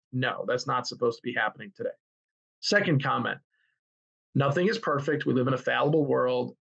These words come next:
and there are people who breach their duties and obligations.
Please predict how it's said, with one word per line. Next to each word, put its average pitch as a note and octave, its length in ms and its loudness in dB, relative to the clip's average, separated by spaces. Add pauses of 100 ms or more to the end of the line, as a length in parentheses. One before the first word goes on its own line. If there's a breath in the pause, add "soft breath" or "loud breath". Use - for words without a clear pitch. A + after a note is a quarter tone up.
and B2 240 0
there C#3 140 2
are C#3+ 140 -2
people B2+ 360 0
who C3 140 2
breach B2 400 -2
their A#2+ 160 2
duties A#2+ 380 0
and A#2 80 0
obligations. B2+ 800 0